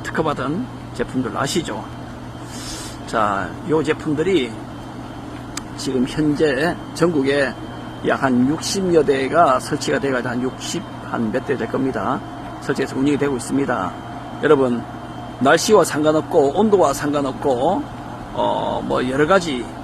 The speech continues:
이 상관이 없고, 비를 맞아도 되고, 영하 십 도, 이십 도 내려가도 상관이 없습니다. 특별히, 여러분, 대형 카페나, 뭐, 지자체, 테마파크, 공원, 호텔, 리조트에서, 자, 독립적으로,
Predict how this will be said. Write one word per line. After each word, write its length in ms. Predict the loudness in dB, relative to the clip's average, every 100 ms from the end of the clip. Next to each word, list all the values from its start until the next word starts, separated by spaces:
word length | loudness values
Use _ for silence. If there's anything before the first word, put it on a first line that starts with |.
| -2
이 260 | 0 0 -2
상관이 360 | 0 0 0
없고, 600 | -2 0 2 2 2 0 2
비를 240 | 4 6
맞아도 360 | 4 4 4 4
되고, 480 | 2 2 4 4 6
영하 280 | 6 6 4
십 220 | 2 0
도, 140 | 2
이십 240 | 2 0 2
도 80 | 4
내려가도 320 | 4 4 2
상관이 300 | 0 0 -2
없습니다. 720 | 0 0 0 0 2 2 2 0 -10 -12 -10 -8
특별히, 600 | 4 8 8 6 4 2 -8 -12 -12 -12 0
여러분, 480 | 6 6 6 2 -2 -8 -12 -14 -14 -14 -4
대형 320 | 4 6 6 4
카페나, 720 | 2 2 2 4 4 2 -4 -10 -8
뭐, 180 | 0 0
지자체, 680 | 0 2 2 2 0 2 0 -2 -10 -2
테마파크, 880 | 2 2 2 0 -2 -2 0 -2 -2
공원, 440 | -2 2 2 2 -2 -6 -6
호텔, 220 | -4 0 0
리조트에서, 760 | 0 0 0 0 2 2 2 -6 -12 -12 -2
자, 120 | 2
독립적으로, 800 | 6 8 8 8 6 6 4 2